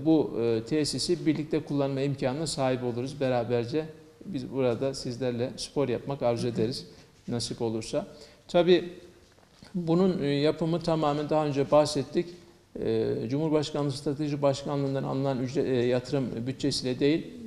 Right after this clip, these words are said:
e, Sporto Teşkilat Başkanlığı'na yapmış olduğumuz protokol kapsamında almış olduğumuz paralarla gerçekleşti. Yaklaşık on sekiz milyon lira bir hibe alınarak bu gerçekleştirilmiş oldu. Ee, inşallah dediğimiz gibi en kısa zamanda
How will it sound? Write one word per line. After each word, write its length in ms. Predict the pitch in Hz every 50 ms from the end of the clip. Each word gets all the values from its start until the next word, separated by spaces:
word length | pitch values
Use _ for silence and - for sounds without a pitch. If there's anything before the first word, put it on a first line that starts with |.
| - 127
e, 100 | 113 117
Sporto 540 | - - - - 160 151 160 175 160 156 151
Teşkilat 500 | - 156 143 147 - 160 156 151 151 -
Başkanlığı'na 480 | 147 139 - - 151 139 139 139 135 135
yapmış 520 | 135 135 139 131 - 175 170 151 139 -
olduğumuz 380 | 147 131 127 139 165 156 - -
protokol 460 | 156 143 139 - 147 139 170 165 160
kapsamında 800 | 165 - 139 135 - - 143 127 127 131 143 143 - 139 -
almış 380 | - 160 147 143 160 147 147 -
olduğumuz 540 | 139 123 123 117 131 139 143 170 175 - - - - - - - - _ _
paralarla 480 | - 143 143 151 151 151 143 127 117
gerçekleşti. 840 | 110 107 110 113 - - 117 113 - - 117 113 - - - 160 170 165 165 - - - - - - _ -
Yaklaşık 500 | - 147 147 151 - 139 - - 175 165 - - - -
on 140 | 151 156 165
sekiz 380 | 156 - 156 135 - 135 120 127
milyon 420 | 135 135 135 131 143 139 131 123
lira 260 | 113 113 131 147 147 - - - - - - - - -
bir 100 | - 143
hibe 320 | 117 131 147 147 131 143 131
alınarak 460 | 127 127 123 127 123 120 113 117 117 - -
bu 100 | - 117 117 -
gerçekleştirilmiş 920 | - 120 110 - 127 117 113 - 120 110 - - 127 110 117 117 117 - -
oldu. 360 | 120 120 120 113 135 156 156 156 - - - - - - - - 185 156
Ee, 200 | 117 117 117 117 -
inşallah 540 | 151 160 143 - 147 123 120 123 131 131 -
dediğimiz 380 | 139 135 135 143 139 131 113 113
gibi 140 | 117 113 113
en 220 | 113 143 147 139
kısa 180 | - - - -
zamanda 520 | 123 123 117 117 113 113 117 143 151 151